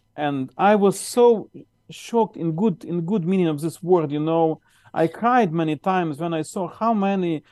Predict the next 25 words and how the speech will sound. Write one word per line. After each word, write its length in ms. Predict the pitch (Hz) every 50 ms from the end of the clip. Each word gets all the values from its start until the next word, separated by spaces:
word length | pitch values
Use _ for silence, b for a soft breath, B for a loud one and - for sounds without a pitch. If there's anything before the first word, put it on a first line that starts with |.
| b
how 160 | b - 202 196
much 360 | 202 220 220 190 - - - -
was 240 | 160 170 170 156
done 300 | 147 151 180 185 185 175
by 160 | 147 156 156 151
Polish, 440 | - - 180 175 175 160 151 139 135
by 220 | 131 156 156 156
Romanian, 680 | 151 160 156 156 170 185 180 170 160 151 147 147 147 143
by 140 | 135 143 139
Slovakian, 720 | 139 - - 165 160 175 175 175 170 - 160 151 139 139 -
Hungarian, 640 | - 151 156 147 170 156 160 156 160 151 147 139 135 B B B B B
and 140 | B 156 165
other 380 | - - 185 190 175 147 160 147
churches 580 | - - - 208 202 196 185 - - 151 -
and 220 | - - 160 160 -
states 400 | - - - 247 240 208 - 170
and 160 | 160 156 -
people, 280 | 226 247 - - 175 160
even 180 | 202 220 214
people 260 | - - 214 202 214 190
who 120 | - 208
do 160 | 175 175 240 240
not 160 | 233 214 -
know 140 | 220 214 190
Christ, 500 | - - - 202 202 180 151 139 - -